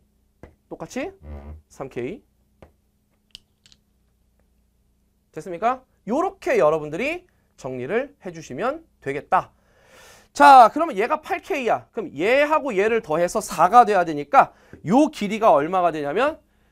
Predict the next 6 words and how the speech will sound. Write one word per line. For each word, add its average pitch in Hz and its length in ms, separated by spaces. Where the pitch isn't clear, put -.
사 180 380
마이너스, 226 840
아, 147 100
육이지. 123 500
육 160 160
마이너스 220 1000